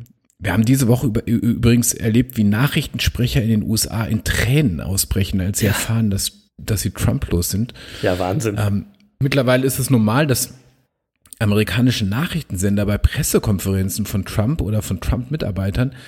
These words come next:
Speaker 1: die Übertragung abbrechen oder unterbrechen und darauf hinweisen, dass das alles gelogen ist, was die da erzählen.
Speaker 2: Ja, und das kann man
Speaker 1: Also
Speaker 2: gar nicht
Speaker 1: sch-
Speaker 2: hoch bewerten. Das muss man sich mal in Deutschland vorstellen. Merkel redet irgendwas und die <laughs> A R D schaltet ab und sagt, „Ey, die Alte lügt nur rum.“
Speaker 1: Ey, Fox New-,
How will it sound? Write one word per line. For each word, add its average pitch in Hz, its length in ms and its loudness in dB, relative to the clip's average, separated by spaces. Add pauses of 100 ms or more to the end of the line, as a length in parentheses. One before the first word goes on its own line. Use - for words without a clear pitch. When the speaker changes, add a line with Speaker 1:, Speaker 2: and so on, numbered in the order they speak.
(280)
Speaker 1:
die - 60 -4
Übertragung 139 680 2
abbrechen 98 640 0
oder 101 240 0
unterbrechen 147 640 0
und 123 100 0
darauf 120 280 0
hinweisen, 139 440 0
dass 135 160 0
das 131 140 -4 (100)
alles 147 300 0
gelogen 151 400 4
ist, 92 180 -4
was 98 140 -2
die 98 120 -2
da 90 100 -2
erzählen. 87 500 -6 (240)
Speaker 2:
Ja, 151 100 0
und 165 120 0
das 160 120 -4
kann 180 140 -2
man 196 100 0
Speaker 1:
Also - 80 2
Speaker 2:
gar 139 80 4
nicht - 160 2
Speaker 1:
sch- - 40 -4
Speaker 2:
hoch 190 120 2
bewerten. 175 400 2
Das 135 120 -2
muss 190 180 -2
man 226 100 0
sich 220 140 -6
mal 160 100 0
in 143 80 -2
Deutschland 185 380 -2
vorstellen. 180 420 -2
Merkel 156 320 0
redet 156 340 -2
irgendwas 202 380 0
und 156 160 -2
die 165 140 -2
<laughs> - 0 -
A - 60 0
R 131 200 -2
D 151 140 4
schaltet 160 400 -2
ab 156 120 -2
und 151 100 0
sagt, 156 200 0
„Ey, 117 240 -4 (100)
die - 120 -6
Alte 120 180 0
lügt 135 240 0
nur 139 100 2
rum.“ 143 200 -4 (420)
Speaker 1:
Ey, 180 180 2 (280)
Fox - 320 -2
New-, 247 100 0